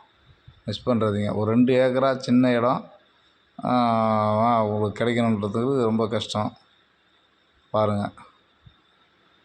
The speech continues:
இடம் நல்ல ஒரு வந்தவாசி தாலுக்கா, திருவண்ணாமலை மாவட்டம்.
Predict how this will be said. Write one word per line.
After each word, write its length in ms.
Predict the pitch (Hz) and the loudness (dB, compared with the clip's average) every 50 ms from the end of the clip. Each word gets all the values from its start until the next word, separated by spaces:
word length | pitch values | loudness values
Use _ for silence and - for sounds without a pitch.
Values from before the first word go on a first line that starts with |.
| _ _ _ _ _ _ _ _ _ _ _ _ _ _ _ _ _ _ - 104 | _ _ _ _ _ _ _ _ _ _ _ _ _ _ _ _ _ _ -10 -6
இடம் 280 | 110 110 113 123 120 | -4 -2 -2 0 0
நல்ல 320 | 113 110 113 120 123 123 117 | 0 0 0 0 0 0 0
ஒரு 560 | 113 110 107 107 104 101 101 98 98 101 101 - - _ _ _ _ _ _ _ _ _ _ _ _ _ _ _ _ _ _ _ _ _ _ | 0 0 0 0 0 0 -2 -2 -4 -6 -8 -12 -18 _ _ _ _ _ _ _ _ _ _ _ _ _ _ _ _ _ _ _ _ _ _
வந்தவாசி 540 | - 107 110 120 120 127 123 104 - 117 117 113 110 110 107 107 107 104 101 101 101 101 101 101 202 202 - - - _ _ _ _ _ _ _ - - _ _ _ _ _ _ | -6 -2 -2 0 2 2 0 0 0 -2 0 0 0 0 0 0 0 0 0 0 0 -2 -2 -4 -4 -6 -10 -14 -20 _ _ _ _ _ _ _ -20 -20 _ _ _ _ _ _
தாலுக்கா, 560 | 117 110 107 110 101 117 127 131 135 131 - - - - _ _ _ _ _ _ _ _ | -4 -2 -2 -2 -2 0 0 0 0 -2 -6 -14 -20 -20 _ _ _ _ _ _ _ _
திருவண்ணாமலை 540 | - 110 113 120 120 120 120 117 117 113 110 | -4 -2 0 2 2 2 2 2 2 0 0
மாவட்டம். 680 | 107 110 113 110 107 101 - - 127 127 131 - - | 0 0 0 0 0 -2 -2 -2 -2 -2 -2 -4 -10